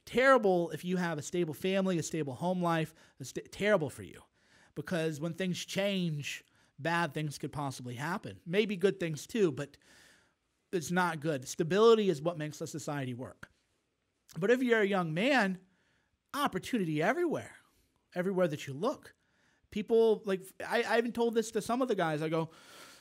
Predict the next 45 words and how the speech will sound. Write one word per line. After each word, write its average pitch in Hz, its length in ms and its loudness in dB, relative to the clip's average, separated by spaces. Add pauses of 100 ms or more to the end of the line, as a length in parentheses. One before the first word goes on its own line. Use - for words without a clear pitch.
(400)
"You 202 140 -2
know, 202 240 2 (160)
if - 80 -8
a 208 60 0
lot 208 180 4
of 208 80 6
older 220 180 8
people 240 280 0
die, 196 240 0
housing 262 420 0
will 247 80 -4
go 160 140 2
down. 143 320 0
You'll 151 100 -4
probably 190 300 0
get 180 140 -2
jobs 165 280 -2
you 185 80 -4
couldn't 165 280 -4
get." 226 260 -2 (240)
You 151 100 -6
know, 147 140 -4
that 156 140 -8
doesn't 165 260 -6
mean 143 300 -8
that's - 140 -14
a 139 40 -8
good 135 180 -10
thing 135 120 -8
they 113 100 -10
die, 190 400 2
but 170 260 -2 (440)
it 185 80 -6
just 185 260 -2
means 190 180 -2
that 170 100 -2
if 160 140 -4
you're 202 180 4
a 233 60 6
young 180 260 2
man 180 360 -2
and 147 80 -4
you're 175 100 0
freaking 139 420 -2
out, 151 460 -2